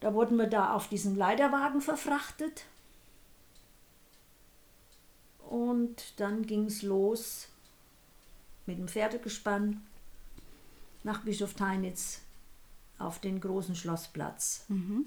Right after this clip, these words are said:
Speaker 1: Da wurde das alles wieder abgeladen.
Speaker 2: Mhm.
Speaker 1: Und dann kamen, <clears throat> z-, kamen so große, äh, von der Bahn, so große Viehwagen.
Speaker 2: Mhm.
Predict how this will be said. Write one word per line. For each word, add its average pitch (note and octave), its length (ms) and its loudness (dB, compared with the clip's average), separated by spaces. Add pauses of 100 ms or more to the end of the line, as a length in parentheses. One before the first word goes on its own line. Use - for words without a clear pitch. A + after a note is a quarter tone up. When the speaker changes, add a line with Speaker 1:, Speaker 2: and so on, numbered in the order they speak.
Speaker 1:
Da F3 180 -8
wurde F#3+ 200 -2
das F3+ 200 -6
alles F3 300 -4
wieder F3 180 -2
abgeladen. C#4+ 800 0 (520)
Speaker 2:
Mhm. G#3+ 340 -4 (1120)
Speaker 1:
Und F#3+ 180 0
dann F#3 240 -4
kamen, F#3 920 -4 (1080)
<clears throat> - 1300 -6
z-, - 180 -12 (720)
kamen F3 640 -4 (120)
so F3 300 -10 (120)
große, E3+ 420 -4
äh, F3 80 -6 (1700)
von D#3+ 160 -6
der C#3+ 120 -4
Bahn, G3 380 2
so F#3+ 140 0
große F3+ 400 -6
Viehwagen. C#4 600 0 (160)
Speaker 2:
Mhm. A#3 320 8